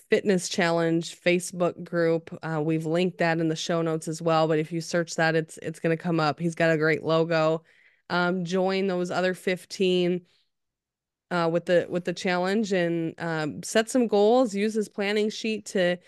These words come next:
to plan out what your goals are gonna look like and, and follow those five steps: plan,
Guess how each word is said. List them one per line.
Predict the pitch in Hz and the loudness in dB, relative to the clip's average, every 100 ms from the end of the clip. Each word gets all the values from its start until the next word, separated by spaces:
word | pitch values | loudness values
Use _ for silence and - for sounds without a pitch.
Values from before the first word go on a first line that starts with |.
| - - _ | -20 -20 _
to | - | -4
plan | 185 202 196 | -2 0 2
out | 190 135 | 2 2
what | 175 175 - - - _ _ - | 2 2 0 -10 -16 _ _ 0
your | 190 | 0
goals | 180 196 185 | 4 4 4
are | 190 | 4
gonna | 185 170 | 2 4
look | 170 175 185 | 2 2 2
like | 180 180 180 | 2 0 0
and, | 165 160 160 _ - | 0 0 -4 _ -4
and | 180 | -4
follow | 170 190 185 | 2 4 6
those | 175 180 170 | 4 2 0
five | - 175 170 170 | 0 2 2 0
steps: | - 160 - - - _ | 0 0 -2 -16 -16 _
plan, | 185 175 160 160 | -2 0 2 0